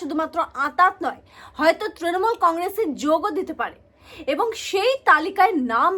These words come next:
রয়েছে কাদের, কারা রয়েছে সেখানে, যারা এই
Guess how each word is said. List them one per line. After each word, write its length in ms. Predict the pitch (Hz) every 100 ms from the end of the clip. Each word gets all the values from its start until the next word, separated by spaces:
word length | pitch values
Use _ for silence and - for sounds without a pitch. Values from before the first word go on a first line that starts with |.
| 349
রয়েছে 280 | 349 349 392 392
কাদের, 380 | 262 233 302 254 - _ -
কারা 240 | 202 220 415 440 214
রয়েছে 360 | 277 359 440 554 523
সেখানে, 420 | - 440 392 370 226 - - 277 214 254
যারা 280 | 302 403 311 370 508 - _ - 302
এই 120 | 494